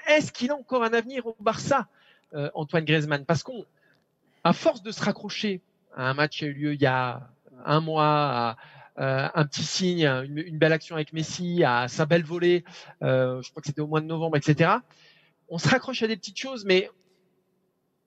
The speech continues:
sur la, la, la, la, la, la big picture, comme tu disais tout à l'heure, sur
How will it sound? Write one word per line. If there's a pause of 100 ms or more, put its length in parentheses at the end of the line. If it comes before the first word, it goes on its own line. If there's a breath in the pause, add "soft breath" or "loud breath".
(260)
sur
la,
la,
la,
la,
la,
la
big
picture,
comme
tu
disais
tout
à
l'heure,
sur